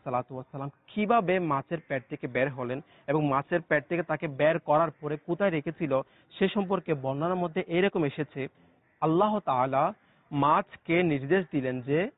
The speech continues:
যেন কোনো বৃক্ষহীন স্থানে হযরত ইউনুস আলাইহিস সালাতু ওয়াস সালামকে পেট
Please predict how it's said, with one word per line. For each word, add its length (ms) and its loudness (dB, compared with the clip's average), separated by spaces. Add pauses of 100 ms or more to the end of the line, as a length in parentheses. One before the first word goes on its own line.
(360)
যেন 360 2
কোনো 300 0
বৃক্ষহীন 680 0 (160)
স্থানে 500 0 (280)
হযরত 280 0
ইউনুস 420 2
আলাইহিস 960 2
সালাতু 320 0
ওয়াস 200 -4
সালামকে 560 0 (380)
পেট 220 2